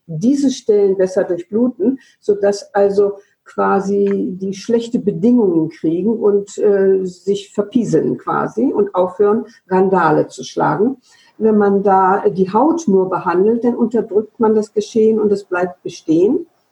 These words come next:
sodass also zum Beispiel bei der Gürtelrose, also dem Herpes zoster, die eindeutige Behandlung ist, äh, neuraltherapeutische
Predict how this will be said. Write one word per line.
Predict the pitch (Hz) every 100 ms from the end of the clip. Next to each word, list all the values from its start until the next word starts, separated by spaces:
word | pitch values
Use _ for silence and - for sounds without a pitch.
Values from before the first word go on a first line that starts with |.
| _ _
sodass | - 190 190 185 -
also | 175 175 160
zum | - 160
Beispiel | 165 160 - 143
bei |
der | 143
Gürtelrose, | 147 214 240 226 233 247 240
also | - 147
dem | - 135
Herpes | 151 147 - -
zoster, | - 226 262 - 269 269 269 _ _ _ _ 202
die | 202
eindeutige | 185 208 240 220 196 202 214 190
Behandlung | 175 170 175 180 190 170
ist, | 175 175 - -
äh, | 175 -
neuraltherapeutische | 165 160 160 185 214 240 233 196 190 202 185 180 180 190 185